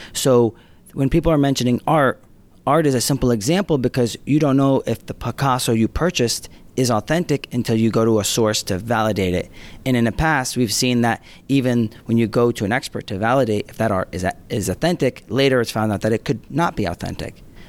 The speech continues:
Now, when you're buying art online, it's being, is able to be authenticated through the blockchain. And it can be used for anything, not just art. That's what the amazing part is with N F Ts.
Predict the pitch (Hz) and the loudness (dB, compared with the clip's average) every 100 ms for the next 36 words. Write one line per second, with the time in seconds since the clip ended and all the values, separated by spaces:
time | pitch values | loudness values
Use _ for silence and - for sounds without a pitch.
0 | - 120 135 135 131 120 120 113 104 - | -6 -2 0 2 2 2 2 0 -2 -8
1 | - 120 - 104 101 113 147 127 113 107 | -4 -4 -2 -6 -2 0 0 0 0 -4
2 | - - 127 - 127 - 110 123 117 117 | -10 -10 -10 -2 -2 0 0 0 0 0
3 | 117 98 - - 113 - 180 143 131 120 | -2 -2 -12 -6 -4 -2 -2 0 0 0
4 | - 110 98 104 98 95 - 60 - - | 0 -2 0 0 0 -2 -8 -8 -14 -20
5 | - - - - 131 127 127 123 123 - | -20 -20 -18 -2 -2 2 2 4 2 0
6 | - 117 110 95 - - - 104 104 95 | -4 -2 -4 -4 -6 -12 -4 -2 -2 -2
7 | 85 - 78 60 - - - 107 113 101 | -4 -2 -4 -4 -12 -20 -8 -2 -2 -4
8 | 98 - 90 90 - - 85 82 82 85 | -10 -8 -6 -4 -6 -4 -4 -2 -4 -2
9 | 82 - 80 69 - | -4 -4 -8 -8 -10